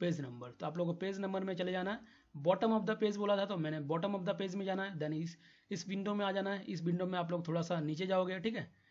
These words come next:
नीचे जाओगे तो आप लोग page one of one दिखेगा, ठीक है, जरूर दिखेगा। तो आप लोग थोड़ा सा जा-, चले जाओगे तो यहाँ पर देखो page one of one छोटा सा दिख रहा है, ठीक है, तो आप लोग यहाँ पर क्लिक कर देना है। तो ये page one of one आप लोगों को देखने लग जाएगा, ठीक है।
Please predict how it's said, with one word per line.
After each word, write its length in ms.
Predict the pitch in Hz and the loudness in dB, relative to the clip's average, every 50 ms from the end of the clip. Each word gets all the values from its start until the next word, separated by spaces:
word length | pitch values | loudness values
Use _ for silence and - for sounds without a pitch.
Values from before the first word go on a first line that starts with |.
| _ _ _ - | _ _ _ -2
नीचे 260 | 165 165 165 208 214 | -2 0 2 2 2
जाओगे 280 | 196 196 190 190 196 175 | 4 4 4 2 2 0
तो 100 | 180 180 | 0 -2
आप 100 | 165 160 | 0 0
लोग 180 | 170 165 170 180 | 0 0 0 0
page 200 | 180 185 170 160 | -2 -2 0 0
one 180 | 160 170 170 | 0 2 2
of 160 | 170 165 - | 0 0 0
one 160 | 165 165 170 160 | 0 0 0 0
दिखेगा, 300 | 139 135 143 147 135 131 | -2 -2 -2 -2 -2 -4
ठीक 180 | 131 165 190 240 | -6 -6 -4 -4
है, 160 | 220 143 131 | -4 -4 -4
जरूर 220 | 143 147 151 147 | -2 -2 -2 -2
दिखेगा। 300 | 139 131 123 131 131 131 - _ _ _ _ _ _ _ _ | -2 -4 -6 -10 -12 -12 -16 _ _ _ _ _ _ _ _
तो 60 | - | -6
आप 80 | 151 151 | -4 -2
लोग 140 | 165 156 165 | -2 -2 0
थोड़ा 160 | 160 170 175 | 2 2 2
सा 60 | 170 | 2
जा-, 140 | 165 175 180 175 | 2 2 2 2
चले 240 | 175 175 180 190 | 2 0 0 2
जाओगे 260 | 185 196 185 185 202 247 | 2 2 2 2 0 -4
तो 400 | 240 - - _ _ _ - - | -8 -14 -20 _ _ _ -2 0
यहाँ 120 | 175 175 | 2 2
पर 100 | 175 185 | 2 2
देखो 260 | 175 196 196 226 226 226 190 | 0 0 -2 -4 -2 0 0
page 180 | 190 196 175 160 | 2 2 2 2
one 160 | 165 170 175 | 2 2 2
of 300 | 180 175 170 - 185 165 | 0 -2 -4 -6 -4 -2
one 180 | 185 208 220 220 | 0 0 0 -2
छोटा 220 | - 156 143 160 | -2 -2 0 0
सा 120 | 160 185 | 0 0
दिख 180 | 180 147 139 143 | 0 0 -2 -2
रहा 100 | 139 127 | -4 -4
है, 60 | 131 | -4
ठीक 140 | 139 185 202 | -4 -4 -2
है, 100 | 208 151 - - _ _ _ _ _ _ | -2 -4 -6 -10 _ _ _ _ _ _
तो 60 | - - | -8 -4
आप 100 | 170 170 | -2 0
लोग 140 | 170 165 | 2 2
यहाँ 120 | 165 151 165 | 2 2 2
पर 140 | 170 180 170 | 0 -2 -2
क्लिक 280 | 175 190 196 226 226 - | -2 -2 -2 -2 -2 -2
कर 120 | 214 196 | 0 0
देना 200 | 196 202 202 202 | 0 0 0 0
है। 80 | 208 - | 0 0
तो 80 | 170 | 0
ये 200 | 156 160 160 160 - | 0 0 0 0 0
page 220 | 165 165 170 165 165 143 | 0 0 0 0 -2 -2
one 200 | 147 156 160 160 | -2 -2 -2 -2
of 100 | 156 - - | -4 -2 -2
one 160 | 180 214 247 | -2 -2 -2
आप 160 | - 143 - 151 | -4 -6 -2 -2
लोगों 140 | 151 156 160 | -2 -2 -2
को 100 | 214 214 175 139 | -4 -8 -8 -4
देखने 380 | 135 151 147 147 165 170 196 226 - - - - _ _ _ _ | -2 -2 -2 0 0 0 0 -2 -6 -12 -18 -20 _ _ _ _
लग 200 | - 170 170 160 | 2 2 4 4
जाएगा, 240 | 143 127 123 131 135 | 2 0 -4 -6 -4
ठीक 160 | 135 - 226 | -4 -2 -2
है। 140 | 240 - - | -2 -4 -6